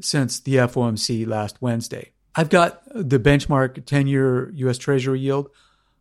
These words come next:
up twenty-two basis points since basically an hour before last Wednesday's meeting. And the ten-year benchmark Canadian government yield is also up twenty-two basis points.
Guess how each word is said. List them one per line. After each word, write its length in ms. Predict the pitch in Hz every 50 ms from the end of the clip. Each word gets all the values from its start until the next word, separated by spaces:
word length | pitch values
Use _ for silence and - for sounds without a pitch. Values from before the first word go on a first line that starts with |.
| _ _
up 240 | 147 139 135 - -
twenty-two 420 | - - 165 147 143 135 - 147
basis 380 | 117 131 135 127 127 - 139 120
points 400 | - - 135 131 131 135 123 -
since 580 | - - - - 143 123 120 117 - - -
basically 420 | - - 120 110 - - 113 110 110
an 120 | 104 104
hour 240 | 104 104 113 117 117
before 400 | 107 113 107 - 117 107 107 107
last 280 | 107 104 104 101 - -
Wednesday's 440 | 120 110 107 - - 110 107 -
meeting. 320 | 120 110 110 110 113 - _ _ _ -
And 260 | 165 147 151 151 151
the 280 | 196 - 247 165 151
ten-year 440 | 139 - 175 175 170 165 160 156 156
benchmark 600 | 135 107 156 156 151 139 - 165 147 143 143 - -
Canadian 760 | - 139 143 175 226 214 165 135 120 113 110 113 131 180 214 _
government 400 | 165 139 131 120 120 117 117 120
yield 420 | 113 117 113 107 104 110 113 113 196 233 - -
is 180 | 135 120 113
also 340 | 160 196 202 - - 151 131
up 140 | 117 - -
twenty-two 380 | - - 127 113 101 - 127
basis 360 | 110 - 120 110 - - 151 123
points. 400 | - - 123 - 190 - -